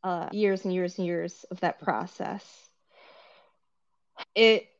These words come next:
gave me a new back trying to, you know, learning English and so forth. I had a, um, private education,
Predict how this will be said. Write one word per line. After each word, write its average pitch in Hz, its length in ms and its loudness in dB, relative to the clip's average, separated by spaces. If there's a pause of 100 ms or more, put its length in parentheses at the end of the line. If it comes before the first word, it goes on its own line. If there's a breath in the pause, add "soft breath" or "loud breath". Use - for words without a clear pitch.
gave 240 200 4
me 233 140 4
a 214 40 4
new 202 340 4 (280)
back 180 260 0 (160)
trying 180 260 -8
to, 180 120 -6 (140)
you 180 80 -6
know, - 160 -10
learning 190 560 2 (240)
English 190 560 2
and 180 120 -4
so 190 220 0
forth. 185 500 -4
I - 80 -8
had 180 260 -6
a, 180 140 -2 (320 loud breath)
um, 170 320 -4 (300)
private 185 360 2
education, 175 760 -6